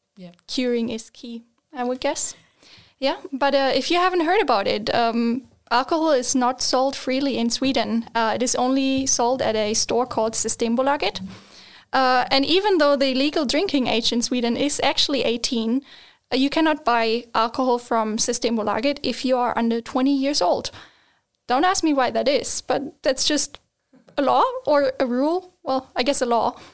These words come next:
Speaker 2: Um, and there's also something you might want to keep in mind. Like, if you're not twenty and then you can't go into that store because they might think that you're trying to buy alcohol for yourself. Or if you go with friends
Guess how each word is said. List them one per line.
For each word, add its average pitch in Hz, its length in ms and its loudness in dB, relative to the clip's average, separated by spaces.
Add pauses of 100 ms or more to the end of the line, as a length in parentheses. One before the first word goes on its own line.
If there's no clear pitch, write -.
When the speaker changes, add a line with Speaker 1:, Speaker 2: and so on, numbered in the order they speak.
(320)
Speaker 2:
Um, 233 440 0 (200)
and 277 140 4
there's 302 140 4
also 415 200 2
something 269 640 2 (480)
you 247 220 -2
might 262 240 4
want 262 200 2
to 262 80 -2
keep 233 220 -4
in 233 120 0
mind. 254 480 0 (380)
Like, 240 400 -4
if 240 180 -2
you're 330 200 2
not 262 360 0
twenty 247 600 -2 (220)
and 233 540 -2 (500)
then 262 240 2
you 269 80 2
can't 269 420 0
go 240 280 2
into 233 260 -2
that 214 180 -2
store - 480 0 (140)
because 247 340 0
they 226 140 -2
might 226 240 0
think 226 260 -4
that 220 320 -2 (640)
you're 240 220 0
trying 285 340 2
to - 140 -4
buy 208 120 -2
alcohol 220 400 -4
for - 140 -20
yourself. 226 500 -8
Or 226 140 -2
if 233 180 -4
you 247 60 -6
go 240 160 2
with 233 200 -4
friends 320 420 0